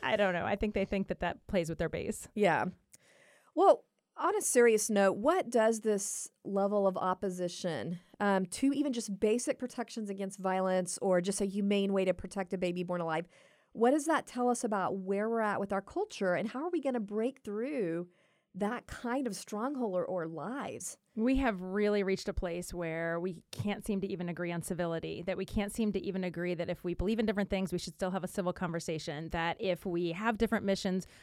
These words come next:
Speaker 1: our missions still shouldn't be physically harmed by the other side. And that, that is disturbing. And honestly, it,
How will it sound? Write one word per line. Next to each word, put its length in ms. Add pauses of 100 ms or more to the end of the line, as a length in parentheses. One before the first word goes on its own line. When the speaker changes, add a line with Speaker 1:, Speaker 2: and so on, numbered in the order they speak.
(220)
Speaker 1:
our 80
missions 340
still 160
shouldn't 300
be 320
physically 560
harmed 560
by 180
the 100
other 160
side. 520
And 200
that, 400 (580)
that 320
is 340 (260)
disturbing. 760
And 160
honestly, 800
it, 160